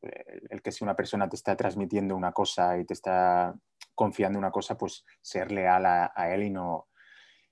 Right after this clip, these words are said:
y no tras-, no decírsela a los demás, ¿no? Y también la co-, considero que si estás trabajando, pues, con un grupo de entrenadores, pues, ser leal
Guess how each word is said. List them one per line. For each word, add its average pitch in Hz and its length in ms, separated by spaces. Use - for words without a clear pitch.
y 123 60
no 107 160
tras-, 92 580
no 98 220
decírsela 92 460
a - 20
los 85 140
demás, 85 280
¿no? 101 160
Y 135 60
también 87 300
la 92 100
co-, - 160
considero 95 480
que - 60
si - 100
estás 90 260
trabajando, 92 480
pues, 90 220
con 95 240
un 92 140
grupo 101 320
de 95 60
entrenadores, 98 680
pues, - 300
ser 92 320
leal 95 520